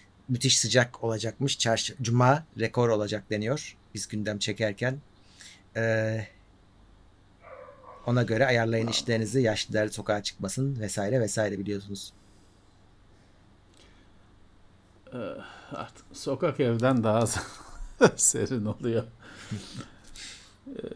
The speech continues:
Speaker 2: artık herkese sabır dilerim.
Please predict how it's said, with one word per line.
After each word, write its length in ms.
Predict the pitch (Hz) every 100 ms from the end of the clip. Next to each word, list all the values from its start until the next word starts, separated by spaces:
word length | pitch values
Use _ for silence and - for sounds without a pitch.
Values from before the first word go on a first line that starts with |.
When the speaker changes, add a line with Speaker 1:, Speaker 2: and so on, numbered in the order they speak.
| - - - - - - - - - - - - -
Speaker 2:
artık 380 | - - -
herkese 560 | 117 110 101 104 - 123
sabır 480 | 117 - 107 113 110
dilerim. 400 | 107 101 98